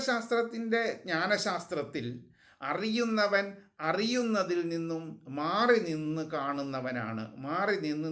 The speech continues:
നിരീക്ഷിക്കുന്നവനാണ്. അറിയുന്നതും അറിവും തമ്മിൽ അത് വ്യത്യാസം കാണുന്നുണ്ട്, വസ്തുനിഷ്ഠ ജ്ഞാനം വ്യത്യാസം കാണുന്നുണ്ട്. അറിയുന്നവൻ പൂർണ്ണമായും അറിയുന്നതിനെ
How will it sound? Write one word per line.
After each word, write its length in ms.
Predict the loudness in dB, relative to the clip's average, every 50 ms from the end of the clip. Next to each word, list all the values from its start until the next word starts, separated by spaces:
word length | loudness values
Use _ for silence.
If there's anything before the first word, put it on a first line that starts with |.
| -4
നിരീക്ഷിക്കുന്നവനാണ്. 1120 | -4 -6 -6 -6 -8 -10 -10 -10 -10 -10 -10 -8 -6 -6 -4 -4 -2 -2 -2 -4 -4 -8 -10 -12 -16 _ _ _ _ _ _ _ _ _ _ _ _ _ _ _ _ _ _ _ _ _ _ -10
അറിയുന്നതും 800 | -6 -2 0 0 0 0 0 -2 -2 0 2 2 4 6 4 4 2 -2 -4 -2 -2 -2
അറിവും 380 | 0 -2 -2 0 0 0 0 0 2 0
തമ്മിൽ 320 | 0 0 0 -2 -2 -2 -4 -6 -10 -12 -10 -6 -4
അത് 180 | 0 2 2 2 2 2 -2 -8 -18 -20 -10 -4 -4
വ്യത്യാസം 480 | -2 -2 0 0 0 0 0 -2 -4 -4 -4
കാണുന്നുണ്ട്, 600 | -4 -4 -4 -4 -4 -4 -4 -4 -4 -4 -4 -6 -10 -10 -12 -8 -8
വസ്തുനിഷ്ഠ 440 | -6 -6 -6 -6 -6 -6 -4 -4 -6 -6 -6 -4
ജ്ഞാനം 380 | -4 -2 -2 -2 -2 -4 -6 -8 -10 -14 _ _ -10
വ്യത്യാസം 500 | -10 -6 0 4 4 4 4 2 -2 -4 -2 -2
കാണുന്നുണ്ട്. 560 | -4 -2 -4 -4 -4 -4 -6 -6 -6 -8 -8 -10 -10 -14 _ _ _ _ _ _ _ _ _ -4
അറിയുന്നവൻ 760 | -2 0 0 0 2 2 2 4 4 4 4 4 4 2 2 0 -2 -6 -12 -20 _ _ -6
പൂർണ്ണമായും 1040 | -2 0 2 4 4 2 2 2 2 4 4 4 2 4 4 4 4 4 2 0 0 -2 -6 -8 -4 -2
അറിയുന്നതിനെ 920 | 0 0 0 0 -2 0 0 0 2 2 2 2 2 0 -2 -4 -4 -4